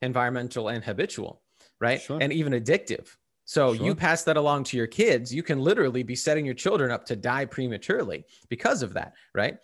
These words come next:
Speaker 1: And if you, if you're in a friend group, I mean,
Speaker 2: That's a good
Speaker 1: look, I,
Speaker 2: argument.
Speaker 1: I,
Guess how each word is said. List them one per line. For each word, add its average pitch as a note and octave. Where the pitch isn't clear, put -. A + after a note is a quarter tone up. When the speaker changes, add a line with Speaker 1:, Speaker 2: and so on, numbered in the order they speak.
Speaker 1:
And C#3+
if C#3+
you, E3+
if D#3
you're F3
in D#3
a C3
friend F#3
group, D#3+
I C#3
mean, D3+
Speaker 2:
That's E3
a E3
good -
Speaker 1:
look, D#3+
I, C#3
Speaker 2:
argument. D3+
Speaker 1:
I, D#3